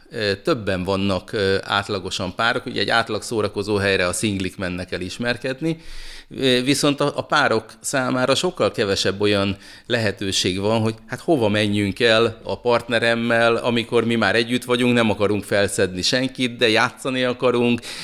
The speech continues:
ö, izgalmakat akarunk megélni, fel akarjuk pesdíteni a, a, a közös életünket, és, és, ö, ezért hozzánk nagyon sokan jönnek párban.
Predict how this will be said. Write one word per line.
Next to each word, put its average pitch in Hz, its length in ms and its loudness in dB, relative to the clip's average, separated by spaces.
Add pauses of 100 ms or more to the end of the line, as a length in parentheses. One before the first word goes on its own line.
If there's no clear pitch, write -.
(120)
ö, 123 80 -4
izgalmakat 117 920 2
akarunk 113 400 0
megélni, 113 520 2
fel 113 220 2
akarjuk 104 380 0
pesdíteni 98 680 0
a, 95 100 2
a, 101 540 -2
a - 60 -4
közös 101 340 -4
életünket, 123 760 -2 (440)
és, 104 400 0
és, 113 360 0
ö, 120 220 2
ezért 110 520 -2
hozzánk 113 460 -2
nagyon 98 280 2
sokan 90 320 -4
jönnek 82 420 -6
párban. - 440 -10